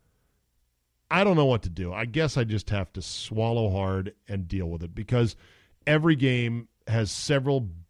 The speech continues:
really bad calls or replays that are not correct. Like, I'm firmly in the camp that replay did not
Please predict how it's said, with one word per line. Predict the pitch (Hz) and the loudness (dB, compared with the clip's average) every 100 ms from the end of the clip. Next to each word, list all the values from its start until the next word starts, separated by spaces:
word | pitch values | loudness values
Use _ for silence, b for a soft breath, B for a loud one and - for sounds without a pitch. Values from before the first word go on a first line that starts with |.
| _ _ 160 | _ _ -4
really | 151 165 208 151 | 0 6 8 8
bad | 123 110 92 | 6 0 -2
calls | 92 73 - - | -6 -8 -10 -6
or | 151 143 | 2 2
replays | 135 151 151 135 127 113 | 4 2 2 2 4 2
that | 123 117 | 0 -2
are | 117 113 | -2 0
not | 110 110 _ - | 0 -4 _ -4
correct. | 107 95 71 - - | -2 -2 -6 -20 -10
Like, | 120 110 - | -8 -8 -6
I'm | 135 147 147 | 0 2 2
firmly | 120 - 185 185 139 | -2 0 2 4 2
in | 120 | 2
the | 107 | -2
camp | 117 107 - | -2 -4 -4
that | 107 104 | -8 -4
replay | 113 104 107 107 101 - b b 107 95 | -2 -2 0 2 0 -2 b b -12 4
did | 165 175 | 6 6
not | 156 143 135 135 | 4 2 2 -4